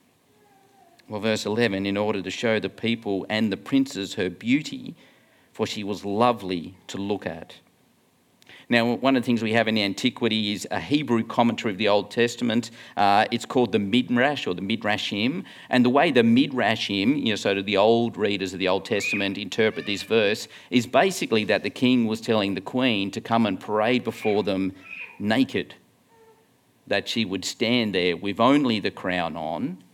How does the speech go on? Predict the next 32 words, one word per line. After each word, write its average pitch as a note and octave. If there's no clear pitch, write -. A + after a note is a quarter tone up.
to A2
show G2+
how G2
lucky F#2+
the F2+
king F2+
was. F2
Now, A2
to G2
be A2+
honest A#2+
with A#2
you, A2
I G2+
don't G#2
know G#2+
if F#2
that F#2
was F#2+
the -
case A2
or G2+
not, A2+
if A2
the G2
invitation F#2+
was F#2
for -
her F#2
to F2+
parade F#2+
naked. A#2